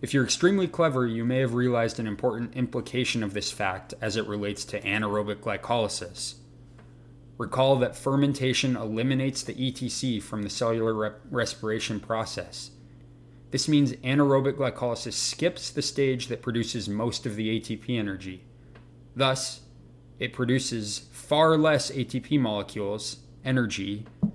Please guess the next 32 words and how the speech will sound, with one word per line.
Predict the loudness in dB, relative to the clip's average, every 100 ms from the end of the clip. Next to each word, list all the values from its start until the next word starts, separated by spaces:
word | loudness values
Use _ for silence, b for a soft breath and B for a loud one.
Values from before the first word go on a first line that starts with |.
| -2
than | 0 2 0 0
aerobic | 0 6 6 4 0
metabolism, | -8 -4 -4 -4 -6 -6 -6 -4
which | -4 -2
utilizes | 2 2 2 0 -4 -8
the | -6 -6
E |
T | -6 -8
C | -4 -4
stage. | -4 -6 -6 -10 -16 -18 -20 -20 -20 -20 -20 -20 -20 -20 -12 0
This | 0 2
is | -2 0
why | 4 4 4 2
anaerobic | 2 4 4 2 0 -4
metabolism | -4 -2 -2 -2 -4 -4 -6
is | -6
way | -2 0 0
less | 0 -2 -6
efficient | -2 -2 -2 -4
than | -4
aerobic | -2 -2 -2 -4
metabolism. | -8 -4 -4 -4 -10 -12 -14 -16 B B B B B
It | -8 -4
produces | 4 4 4 -4
two | -6 2 4 6
A | 4
T | 0 -4
P | -4 -2
molecules | -2 -2 -4 -2 -2 -4
instead | -4 -4 -4
of | -6
thirty. | -4 2 2 0 -6